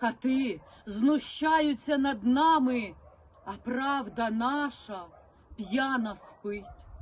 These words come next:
Коли ж вона прокинеться? Коли отпочити ляжеш, Боже, утомлений, і нам даси жити? Ми віруєм Твоїй силі і слову живому.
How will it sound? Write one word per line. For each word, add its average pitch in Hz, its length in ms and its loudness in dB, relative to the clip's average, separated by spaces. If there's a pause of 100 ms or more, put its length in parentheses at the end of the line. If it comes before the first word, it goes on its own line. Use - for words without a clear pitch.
(960)
Коли 233 380 -4
ж 160 140 -16
вона 208 240 -8
прокинеться? 254 1000 -6 (800)
Коли 320 400 2
отпочити 330 1040 -4
ляжеш, 254 560 -4 (200)
Боже, 277 680 -2
утомлений, - 1120 0 (480)
і 202 120 -10
нам 240 300 -2
даси 208 400 -8
жити? 247 560 -8 (920)
Ми 220 260 -2
віруєм 220 640 0 (300)
Твоїй 277 380 2
силі 240 840 -2 (220)
і 277 140 2
слову 311 640 2
живому. 226 840 -2